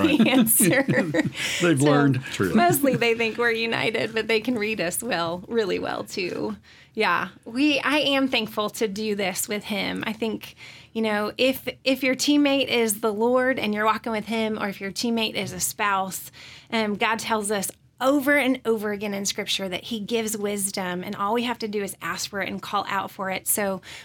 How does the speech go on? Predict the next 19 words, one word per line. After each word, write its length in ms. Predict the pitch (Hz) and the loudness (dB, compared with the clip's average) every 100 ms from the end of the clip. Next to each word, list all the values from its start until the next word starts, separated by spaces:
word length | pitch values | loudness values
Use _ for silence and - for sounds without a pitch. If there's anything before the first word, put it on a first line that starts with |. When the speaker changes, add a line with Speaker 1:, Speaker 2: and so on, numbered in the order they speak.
| - | 0
Speaker 1:
we 160 | 269 | 4
know 160 | 277 262 | 6 4
in 100 | 247 | 2
this 140 | 220 220 | 0 -4
parenting 460 | 226 220 220 214 | -4 -2 -2 -2
journey, 420 | 202 208 208 220 | -2 -2 -2 -2
there 200 | 220 214 | 0 0
is 160 | 202 190 | 0 0
no 280 | 208 220 220 | 2 2 4
way 260 | 202 170 | 2 2
we 120 | 185 180 | -2 -4
could 160 | 202 | -6
do 120 | 190 | -4
it 100 | 180 | -2
without 260 | 190 185 147 | -2 -4 -4
the 100 | 196 | -6
Lord's 300 | 180 180 175 | -4 -6 -6
leading. 440 | 185 175 180 190 - | -6 -6 -6 -8 -8
And, 320 | 185 180 | -6 -6